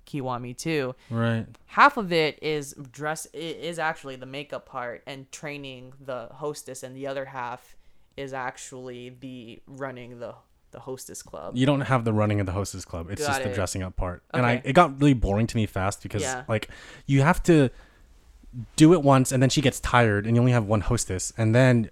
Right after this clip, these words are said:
Speaker 2: y-, and then once you're finished leveling her up all the way to a hundred percent, she leaves, and then you hire a new hostess and you do the whole
Speaker 1: Oh,
Speaker 2: thing
Speaker 1: that
Speaker 2: over
Speaker 1: is
Speaker 2: again.
Speaker 1: weird.
Speaker 2: But
Speaker 1: Okay.
Speaker 2: then you have all the,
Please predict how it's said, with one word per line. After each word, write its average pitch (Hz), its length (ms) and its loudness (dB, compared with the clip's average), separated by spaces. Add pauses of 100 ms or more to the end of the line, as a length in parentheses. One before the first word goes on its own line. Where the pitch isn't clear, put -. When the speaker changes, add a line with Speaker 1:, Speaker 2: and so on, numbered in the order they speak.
(140)
Speaker 2:
y-, 113 200 -10
and 139 160 6
then 139 160 8
once 135 240 6
you're 123 120 4
finished - 440 2 (520)
leveling 127 300 6
her 117 180 4
up 123 180 2
all 123 120 6
the 123 80 0
way 127 60 2
to 120 80 2
a - 20 2
hundred 113 180 2
percent, 127 460 2 (260)
she - 160 -4
leaves, 104 460 2
and 117 100 2
then 107 100 4
you 110 120 2
hire 113 260 2
a 101 40 0
new 107 140 0
hostess 101 400 -2
and 107 100 -2
you 104 60 -2
do 107 60 0
the 110 60 4
whole 254 100 12
Speaker 1:
Oh, - 40 10
Speaker 2:
thing 220 60 6
Speaker 1:
that 220 140 8
Speaker 2:
over 233 80 4
Speaker 1:
is 190 100 2
Speaker 2:
again. 180 100 2
Speaker 1:
weird. 143 300 0
Speaker 2:
But 151 120 -2
Speaker 1:
Okay. 123 80 4
Speaker 2:
then 156 100 6
you 135 100 6
have 131 160 4
all 135 180 4
the, 120 100 0